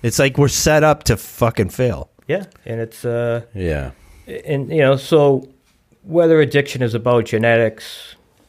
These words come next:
Speaker 2: your social standing, uh, whatever it is,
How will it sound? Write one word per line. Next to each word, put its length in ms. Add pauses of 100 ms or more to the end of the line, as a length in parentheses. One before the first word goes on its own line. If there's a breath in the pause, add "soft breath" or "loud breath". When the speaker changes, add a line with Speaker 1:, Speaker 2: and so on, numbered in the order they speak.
(100)
Speaker 2:
your 140
social 420
standing, 720 (520 loud breath)
uh, 220
whatever 380
it 140
is, 140